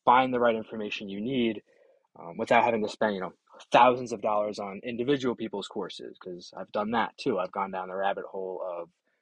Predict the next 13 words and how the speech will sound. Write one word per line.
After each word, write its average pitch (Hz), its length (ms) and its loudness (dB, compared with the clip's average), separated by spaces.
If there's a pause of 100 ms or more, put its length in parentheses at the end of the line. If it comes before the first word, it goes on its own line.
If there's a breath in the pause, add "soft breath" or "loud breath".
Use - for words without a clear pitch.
(920)
I, 127 160 6 (140)
I 147 120 10
can't 170 220 0
even, 127 260 2
I 127 100 2
can't 143 220 0
even 131 100 -2
put 127 140 0
a 113 60 0
number 107 300 -2
on 92 140 -4
it. 92 60 -6
Almost, 123 400 2